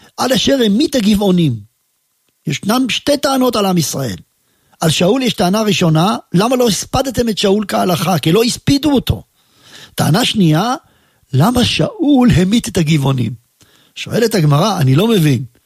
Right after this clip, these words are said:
יש פה תרתי דסתרי. מצד אחד, הוא דואג לכבודו של שאול, למה לא נספד כהלכה? ומצד שני, הוא תובע את שאול שהוא הרג את הגבעונים. איך זה יכול להיות?"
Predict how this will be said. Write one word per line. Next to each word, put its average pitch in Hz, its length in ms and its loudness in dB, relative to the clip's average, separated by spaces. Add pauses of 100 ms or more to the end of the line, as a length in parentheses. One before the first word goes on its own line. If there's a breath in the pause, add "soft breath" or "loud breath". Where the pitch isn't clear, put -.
(160)
יש - 100 0
פה 262 140 -2
תרתי 143 300 -2
דסתרי. 175 540 -2 (520 loud breath)
מצד 320 280 0
אחד, 214 600 0 (180)
הוא 233 100 2
דואג 208 340 0
לכבודו 196 360 0
של 220 140 0
שאול, 208 600 0 (340 soft breath)
למה 196 220 2
לא 202 120 2
נספד 202 340 -4
כהלכה? 214 580 -4 (580 loud breath)
ומצד 139 320 0
שני, 320 180 0
הוא 277 120 2
תובע 302 480 0
את 190 80 -10
שאול 220 440 0 (220 loud breath)
שהוא 214 220 2
הרג 226 260 0
את 226 100 -2
הגבעונים. 190 580 0 (840)
איך 185 120 -2
זה 196 100 -2
יכול 226 260 0
להיות?" 196 500 0